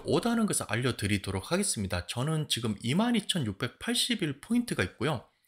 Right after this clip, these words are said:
아까 이용한 아래쪽에 있는 Rewards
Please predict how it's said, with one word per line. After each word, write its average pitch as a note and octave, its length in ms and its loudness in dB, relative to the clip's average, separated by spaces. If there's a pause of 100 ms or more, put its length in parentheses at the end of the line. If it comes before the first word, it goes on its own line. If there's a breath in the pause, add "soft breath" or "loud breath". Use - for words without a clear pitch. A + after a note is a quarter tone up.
(400 loud breath)
아까 E3 480 6
이용한 A#2+ 500 4
아래쪽에 E3 500 4
있는 B2+ 360 4
Rewards A2 580 4